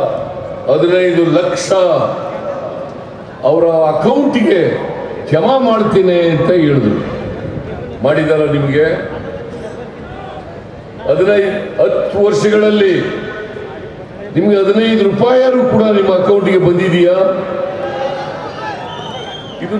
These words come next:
ನಾನು ಹೇಳದ್ದಲ್ಲ, ನರೇಂದ್ರ ಮೋದಿ ಅವರೇ ಹೇಳಿದ್ದು. ನಾನು ನೂರು ದಿನಗಳಲ್ಲಿ, ಅಧಿಕಾರಕ್ಕೆ ಬಂದ ನೂರು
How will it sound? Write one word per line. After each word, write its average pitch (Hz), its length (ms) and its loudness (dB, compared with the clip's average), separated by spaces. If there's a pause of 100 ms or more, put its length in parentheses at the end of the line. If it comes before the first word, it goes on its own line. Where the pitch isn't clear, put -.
ನಾನು 247 240 4
ಹೇಳದ್ದಲ್ಲ, 220 500 2 (1500)
ನರೇಂದ್ರ 240 320 4 (120)
ಮೋದಿ 247 280 4
ಅವರೇ 240 160 4 (160)
ಹೇಳಿದ್ದು. 220 420 2 (2500)
ನಾನು 240 260 4 (960)
ನೂರು 262 400 4 (120)
ದಿನಗಳಲ್ಲಿ, 240 600 4 (360)
ಅಧಿಕಾರಕ್ಕೆ 185 640 2
ಬಂದ 170 180 2 (120)
ನೂರು 175 240 2